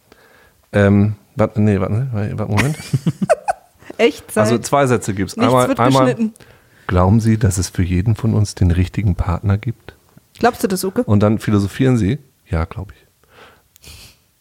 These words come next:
Speaker 1: Und, äh, Mano, jetzt hast du mich rausgebracht.
Speaker 2: <laughs>
Speaker 1: So, und der andere Satz ist, äh, die Oma.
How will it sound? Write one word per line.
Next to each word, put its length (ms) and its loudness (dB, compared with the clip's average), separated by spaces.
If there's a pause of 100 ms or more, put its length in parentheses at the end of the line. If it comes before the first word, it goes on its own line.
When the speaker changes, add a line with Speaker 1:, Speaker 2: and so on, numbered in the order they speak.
(840)
Speaker 1:
Und, 100 -2
äh, 120 -2 (200)
Mano, 300 2
jetzt 140 2
hast 120 -8
du 40 0
mich 80 0
rausgebracht. 600 0
Speaker 2:
<laughs> 120 -4 (360)
Speaker 1:
So, 140 0
und 60 4
der 100 0
andere 200 2
Satz 200 0
ist, 220 -2
äh, 220 2 (580)
die 120 -6
Oma. 380 0